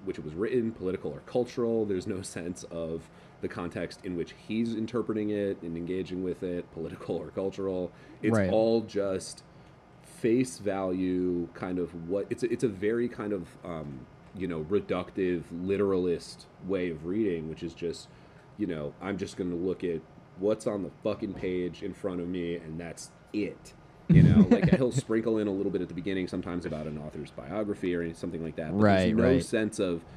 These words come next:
Speaker 1: there's no sense of, um, you know, political context, social context, historical context. It's, it's all completely, you know, for, for Cliff, and again, this is sort of in diametric opposition to what we've said about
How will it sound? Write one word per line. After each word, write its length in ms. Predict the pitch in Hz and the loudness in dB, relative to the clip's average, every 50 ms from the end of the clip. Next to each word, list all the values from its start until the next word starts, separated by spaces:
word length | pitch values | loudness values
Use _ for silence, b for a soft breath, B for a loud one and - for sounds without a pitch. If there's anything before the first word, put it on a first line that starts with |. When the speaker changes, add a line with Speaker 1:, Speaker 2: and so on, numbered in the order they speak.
| B B B B B B - | B B B B B B -2
Speaker 1:
there's 180 | 107 104 95 98 | -2 -2 -2 -2
no 240 | 98 101 110 117 117 | 0 2 4 2 2
sense 360 | 113 - 110 101 92 87 - | 2 2 0 0 0 0 0
of, 240 | 92 85 82 80 - - - - | 0 0 0 -2 -6 -14 -14 -10
um, 360 | 90 87 80 76 71 71 71 - - - - - - - - - - - - - - - - - - - | -8 -6 -6 -6 -6 -8 -10 -12 -14 -18 -20 -20 -20 -20 -20 -20 -20 -20 -20 -16 -16 -12 -12 -12 -8 -6
you 80 | 104 85 | -6 -6
know, 80 | 76 73 | -6 -6
political 340 | - 98 107 107 110 - 101 | -2 0 0 0 0 -2 -4
context, 580 | - - 95 95 - 101 87 82 - - - - | -4 -4 -6 -4 -4 -4 -6 -6 -8 -10 -16 -16
social 380 | - - 101 95 87 - 90 | -8 -4 -4 -4 -2 -4 -6
context, 720 | - - 85 82 - 90 82 78 78 - - - - - - B B B B B B B - | -6 -6 -8 -8 -6 -6 -6 -6 -8 -10 -12 -18 -20 -20 -20 B B B B B B B -8
historical 540 | 98 - - - 98 92 90 87 - 87 80 | -8 -8 -4 -2 0 0 0 0 -2 -4 -4
context. 720 | - 85 82 80 - - 78 76 73 - - - - - - - | -4 -6 -6 -6 -6 -6 -6 -6 -6 -8 -12 -16 -16 -12 -6 -6
It's, 220 | 92 - - - - | -6 -6 -6 -8 -8
it's 220 | 98 - - - - - - | -8 -8 -8 -10 -16 -10 -4
all 340 | 95 98 101 101 98 101 101 | -2 0 2 2 2 0 0
completely, 880 | - - 104 - - - - 101 98 95 - 95 90 87 85 80 78 - B B B B B B - | -2 -8 -10 -10 -12 -10 -8 -6 -6 -6 -4 -4 -2 -2 -2 -4 -6 -8 B B B B B B -6
you 80 | 92 92 | -4 -4
know, 140 | 85 80 - - | -4 -4 -6 -10
for, 200 | - - 220 104 | -10 -6 -6 -6
for 160 | - - 143 123 | -2 0 -2 0
Cliff, 420 | - 165 151 131 113 107 - - | 2 2 2 2 2 0 -2 -4
and 200 | 113 110 110 110 | -2 0 0 0
again, 380 | 104 104 123 127 101 92 90 - - | 0 0 0 0 0 -2 -4 -4 -2
this 160 | 107 104 - | -2 -2 -2
is 240 | 104 92 87 - - - | -4 -8 -8 -10 -14 -14
sort 200 | - - 104 87 | -8 -6 -6 -6
of 180 | 82 80 78 92 | -6 -8 -4 -4
in 280 | 101 95 92 87 78 - 87 85 80 - - - - - - - - - - - - 95 90 80 - - | -2 -2 -2 -4 -4 -6 -10 -14 -16 -18 -20 -20 -20 -20 -20 -20 -20 -18 -18 -16 -14 -14 -14 -10 -6 -4
diametric 500 | 104 104 101 92 95 101 110 - 101 - | -4 -2 -2 -2 -2 -4 -4 -6 -6 -6
opposition 500 | 87 82 95 82 85 82 - - 82 82 | -6 -6 -6 -4 -4 -4 -4 -6 -8 -6
to 100 | - 87 | -6 -4
what 200 | 82 80 76 98 | -4 -4 -2 -2
we've 180 | 104 113 107 | -2 -2 -2
said 240 | - - 92 82 80 | -2 -4 -4 -4 -4
about 220 | 76 78 76 76 | -6 -8 -8 -10